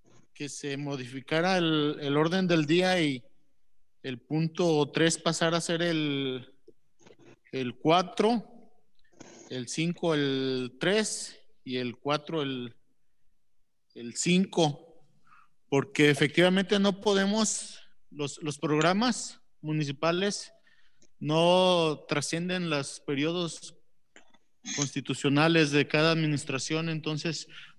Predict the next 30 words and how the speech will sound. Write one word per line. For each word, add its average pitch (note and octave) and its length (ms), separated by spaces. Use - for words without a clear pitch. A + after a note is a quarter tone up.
no D#3 260
podemos F3 420
basarnos F3 600
a D#3 100
unos E3+ 300
pro-, D3 400
unas D#3+ 640
reglas D#3 300
de D3 80
operación D3 680
anteriores D3+ 880
que C#3+ 140
ya D3 140
no D#3 160
tienen D#3+ 340
vigencia. D3 580
Más C3+ 160
bien D#3+ 120
tenemos D#3+ 360
que F3 100
a-, E3 160
autorizar C#3 600
las, - 680
las B2+ 200
reglas D3 280
de D#3 80
operación D3+ 480
para D3+ 220
este E3 380
año F#3 380